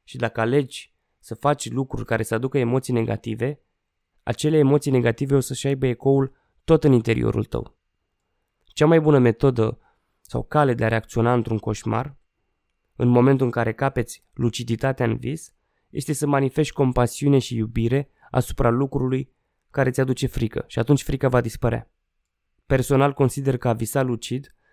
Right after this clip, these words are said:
este o metodă neconvențională de autocunoaștere și că îți poate schimba viața în bine într-un mod absolut fantastic.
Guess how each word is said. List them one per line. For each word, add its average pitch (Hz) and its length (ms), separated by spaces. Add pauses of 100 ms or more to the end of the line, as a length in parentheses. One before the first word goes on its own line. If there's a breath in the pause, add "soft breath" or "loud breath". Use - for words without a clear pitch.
(140)
este - 280
o 131 40
metodă 131 400
neconvențională 123 960
de 113 100
autocunoaștere 113 920 (340)
și - 280
că 127 420
îți - 180
poate 135 200
schimba 127 340
viața 123 340
în 113 100
bine 131 200
într-un 123 260
mod 123 340
absolut 120 420
fantastic. 110 480